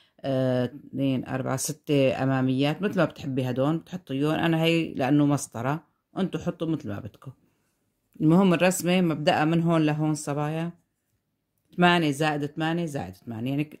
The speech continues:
ثمانات. رح نبلش، بسم الله. مثل ما حكينا هدول انتوا بتحطوا مثل ما بدكم.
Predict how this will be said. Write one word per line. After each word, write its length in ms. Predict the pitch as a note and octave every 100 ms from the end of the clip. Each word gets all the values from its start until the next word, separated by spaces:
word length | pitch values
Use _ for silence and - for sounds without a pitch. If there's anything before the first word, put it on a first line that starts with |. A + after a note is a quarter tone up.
| - -
ثمانات. 440 | E3+ D3+ B2 A#2+ _ _ - - _ _ _ _ _ _ _ _ _ _ _ _ _ _ _ _ _ _ _ _ _ _ _ _ _ _ _ _ _ _ _ _ _ _ _ _ _ _ _ _ _ _ _ C#3+
رح 140 | -
نبلش، 500 | C3 C3 C#3 D#3+ -
بسم 260 | C#3+ - C3+
الله. 360 | C3 C#3 E3+ F3+ _ _ _ _ _ _ _ _ _ _ _ _ _
مثل 180 | D3 B2+
ما 80 | B2+
حكينا 420 | - C3+ C3+ B2
هدول 200 | B2+ C#3
انتوا 200 | C3 B2+
بتحطوا 360 | - - - C3
مثل 200 | A#2+ B2
ما 100 | A2+
بدكم. 520 | B2 - C#3+ E3